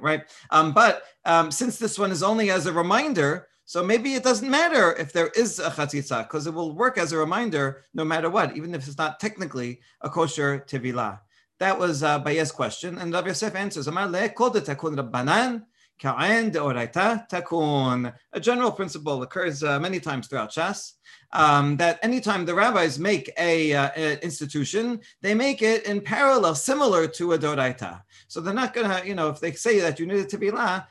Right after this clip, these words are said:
then you have to do the tevilah with all the restrictions,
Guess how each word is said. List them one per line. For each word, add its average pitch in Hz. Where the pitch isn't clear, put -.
then 196
you 208
have 208
to 175
do 180
the 175
tevilah 180
with 190
all 233
the 180
restrictions, 165